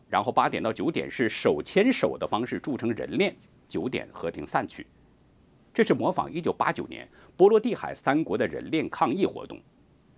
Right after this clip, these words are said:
当时呢，爱沙尼亚、立陶宛和拉脱维亚这三个国家的这个民众呢，是手牵手组成了六百公里的人链，向苏联表达抗议。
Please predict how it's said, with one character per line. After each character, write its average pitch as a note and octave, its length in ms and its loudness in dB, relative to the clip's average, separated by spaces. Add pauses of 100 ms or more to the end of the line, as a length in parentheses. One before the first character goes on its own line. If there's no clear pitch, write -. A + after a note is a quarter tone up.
(480)
当 E3+ 180 4
时 C#3 200 -2
呢， E3 340 4
爱 D#3+ 180 4
沙 D3 160 0
尼 A2+ 160 2
亚、 D3+ 140 4
立 D3+ 140 0
陶 - 200 0
宛 D2+ 160 -2
和 F#2+ 140 -2
拉 A2+ 140 0
脱 - 180 -6
维 D2 100 -4
亚 B2 160 2
这 F2+ 80 -2
三 B2 200 -2
个 B2 120 0
国 F#2+ 160 -2
家 G2 160 0
的 F#2 80 -2
这 F2 80 -2
个 D2+ 80 -6
民 C#2+ 220 -8
众 C#3 180 -2
呢， C#2+ 140 -2
是 - 160 -8
手 C2+ 320 -6
牵 G3 260 2
手 C#2 260 -2 (300)
组 G#2 160 -6
成 - 160 -2
了 A#2+ 80 6
六 E3 260 2
百 D#2 200 0
公 C3+ 200 2
里 A2+ 100 -2
的 - 120 -10
人 A#1+ 180 -14
链， A#2 180 2 (260)
向 A2 200 2
苏 C#3 260 -4
联 D#2 160 -2 (120)
表 D2 160 -4
达 E2 100 -4
抗 - 260 -6
议。 D#2+ 140 -12